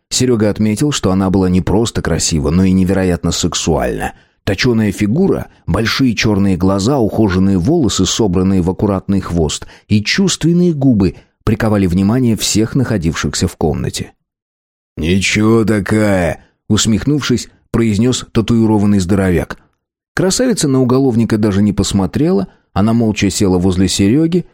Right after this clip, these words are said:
а в комнату почти сразу после этого вошли еще двое охранников, вооруженных карабинами, и двое мужчин. Молодой человек лет двадцати пяти, мажористого вида,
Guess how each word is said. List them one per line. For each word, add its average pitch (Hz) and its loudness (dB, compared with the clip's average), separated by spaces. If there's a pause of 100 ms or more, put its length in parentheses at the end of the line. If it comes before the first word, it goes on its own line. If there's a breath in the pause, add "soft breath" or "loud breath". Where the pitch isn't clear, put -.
(180 soft breath)
а 92 -2
в 90 -8
комнату 202 0
почти 107 -2
сразу 113 0
после 101 0
этого 95 0
вошли 151 0
еще 104 0
двое 82 2
охранников, 127 -2 (220 soft breath)
вооруженных 139 0
карабинами, 101 2 (320 soft breath)
и 101 0
двое 147 2
мужчин. 110 0 (120)
Молодой 135 0
человек 185 0
лет 113 2
двадцати 131 0
пяти, 113 -2 (280)
мажористого 98 0
вида, 101 0